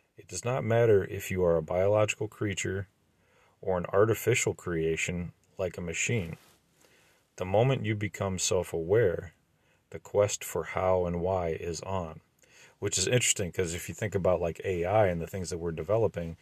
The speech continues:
once that thing becomes self-aware, could it become like Skynet in the Terminator, right? Where it's like, "Man, humans are a plague on the planet, let's wipe 'em out."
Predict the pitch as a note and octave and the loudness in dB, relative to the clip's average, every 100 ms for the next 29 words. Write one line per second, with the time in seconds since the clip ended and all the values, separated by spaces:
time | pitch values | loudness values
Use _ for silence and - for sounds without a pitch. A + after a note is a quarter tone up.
0 | _ _ _ F#2 F#2+ G2+ - F2+ C3 - | _ _ _ -4 -2 0 -2 -2 -2 -2
1 | F2 D#2+ E2 F2 E2 - F2 E2 F2 E2 | -6 -6 -6 -4 -2 0 0 -2 -2 0
2 | E2 E2 - _ _ _ _ _ _ - | 0 0 -2 _ _ _ _ _ _ -4
3 | G#2+ G2+ F#2+ G2+ - F2 F2+ F2 E2 - | 2 2 2 -4 -2 0 2 0 0 -2
4 | G2 F2+ F2+ F2 F2+ - _ - _ - | 0 0 2 2 2 0 _ -20 _ -10
5 | E2+ - D3+ A#2+ F2+ E2 D#2+ F#2+ G#2 F#2 | -8 0 2 4 2 2 4 4 4 4
6 | F#2 - F#2 E2+ - _ G#2+ A2+ G#2+ - | 4 2 -2 -2 -4 _ -6 -2 -2 2
7 | B2+ G#2+ F2+ E2+ D#2+ - A2 G2+ F#2 E2+ | 2 2 2 2 2 2 4 4 0 -2
8 | B2+ B2+ B2+ G2+ - F#2 F2+ F2 F2+ F#2 | 2 2 2 -2 -6 0 0 0 -4 -4
9 | - | -6